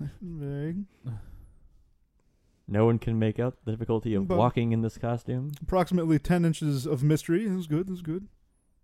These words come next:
Speaker 1: Mystery depth.
Speaker 2: Oh, yeah.
Speaker 1: Please,
Speaker 2: <laughs> Let me get
Speaker 1: please,
Speaker 2: some of that lovin'.
Speaker 1: yeah, I was gonna say, don't get intimate with the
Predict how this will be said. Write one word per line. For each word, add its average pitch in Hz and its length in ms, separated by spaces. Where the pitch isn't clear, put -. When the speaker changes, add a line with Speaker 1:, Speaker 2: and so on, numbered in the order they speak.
Speaker 1:
Mystery 131 460
depth. - 340
Speaker 2:
Oh, 117 140
yeah. 98 260
Speaker 1:
Please, 147 260
Speaker 2:
<laughs> 117 140
Let 107 180
me 113 40
get 123 120
Speaker 1:
please, 156 140
Speaker 2:
some - 20
of 113 80
that 110 160
lovin'. 90 400
Speaker 1:
yeah, 117 140
I - 20
was 120 80
gonna 110 160
say, 151 80
don't 143 260
get 123 140
intimate 110 360
with 110 180
the 104 160